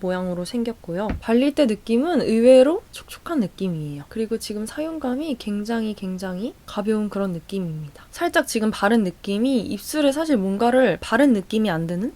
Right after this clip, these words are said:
그런 제품인 것 같아요. 발리는 느낌이 굉장히 특이해요. 뭔가 처음 발라보는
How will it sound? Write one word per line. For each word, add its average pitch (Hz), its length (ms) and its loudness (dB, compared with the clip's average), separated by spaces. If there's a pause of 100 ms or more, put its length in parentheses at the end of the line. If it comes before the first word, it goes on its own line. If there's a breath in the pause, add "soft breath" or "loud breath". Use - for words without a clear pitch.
그런 247 260 6
제품인 190 460 -4
것 165 120 -4
같아요. 156 480 -8
발리는 247 420 6
느낌이 240 340 0
굉장히 254 500 4
특이해요. 190 520 -2
뭔가 190 340 0
처음 466 360 6
발라보는 285 540 6